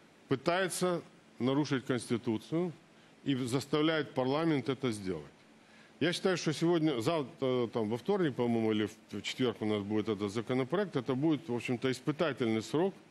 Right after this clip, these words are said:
испытательный, в общем-то, такой момент для парламента. Парламентско-президентская у нас республика, или мы, э, в общем-то, полностью находимся под какой-то непонятной диктатурой,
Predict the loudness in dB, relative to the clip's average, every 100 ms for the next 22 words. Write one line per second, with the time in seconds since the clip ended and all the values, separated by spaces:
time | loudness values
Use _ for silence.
0 | -20 -20 -20 -12 -10 -4 0 0 0 2
1 | 2 4 4 2 2 2 0 -4 -2 -2
2 | 0 2 2 0 -2 2 4 2 2 0
3 | 0 0 2 0 -2 -4 -12 -14 -20 -20
4 | -8 -2 2 2 2 0 -2 0 0 2
5 | 0 0 0 2 0 0 -2 0 0 0
6 | 0 -4 -4 -2 2 4 4 2 0 -8
7 | -20 -20 -20 -14 -4 -2 0 2 0 0
8 | -2 -4 0 0 2 2 0 0 0 0
9 | 0 2 2 0 0 0 -2 -6 -20 -20
10 | -8 -6 -4 0 2 2 2 0 2 0
11 | 2 2 0 0 0 0 -2 -2 -4 0
12 | 0 2 0